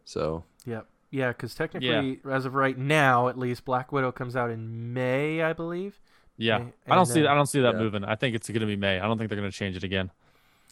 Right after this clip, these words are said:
Speaker 2: Yeah, I just don't see how at this point they're gonna, they can only stick to theaters. Uh, I just have a hard time with that.
Speaker 1: Just
Speaker 2: We're
Speaker 1: do the
Speaker 2: still
Speaker 1: premium access on Disney Plus. I don't
Speaker 2: Yeah.
Speaker 1: understand why they're not doing that.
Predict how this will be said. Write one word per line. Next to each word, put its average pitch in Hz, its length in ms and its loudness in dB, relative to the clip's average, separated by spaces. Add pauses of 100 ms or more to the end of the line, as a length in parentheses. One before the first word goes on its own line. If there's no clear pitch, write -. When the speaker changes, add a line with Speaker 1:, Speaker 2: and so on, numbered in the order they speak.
(240)
Speaker 2:
Yeah, 156 260 -2
I 175 100 -2
just 185 180 -12
don't 180 180 -4
see 170 300 -6
how 143 240 -2
at 127 100 -8
this 147 160 -10
point 135 400 -8
they're 131 160 -6
gonna, 120 260 -8 (120)
they 127 80 -10
can 117 200 -14
only 123 220 -8
stick - 320 -16
to - 80 -18
theaters. - 600 -14 (600)
Uh, 110 160 -12
I 113 120 -10
just 117 160 -14
have 117 140 -10
a 113 40 -14
hard 113 220 -8
time 117 240 -10
with 110 140 -12
that. 113 180 -8
Speaker 1:
Just 135 220 -2
Speaker 2:
We're 196 80 2
Speaker 1:
do 196 60 2
the 139 60 6
Speaker 2:
still 131 100 2
Speaker 1:
premium 151 440 4
access 117 640 2
on 104 360 0
Disney 113 280 -4
Plus. 101 440 -2
I 87 120 -4
don't 110 80 -2
Speaker 2:
Yeah. 107 80 -2
Speaker 1:
understand 98 480 -4
why 92 100 0
they're 90 140 -2
not 87 200 -4
doing 85 260 -4
that. 135 160 -12